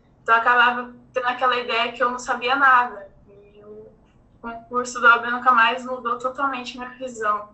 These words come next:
que eu vi que eu não precisava ter muito tempo, se eu focasse naquilo que era essencial, daria certo.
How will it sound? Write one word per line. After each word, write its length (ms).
que 80
eu 80
vi 120
que 120
eu 40
não 100
precisava 720
ter 200
muito 720
tempo, 720
se 140
eu 40
focasse 680
naquilo 340
que 80
era 120
essencial, 640
daria 280
certo. 600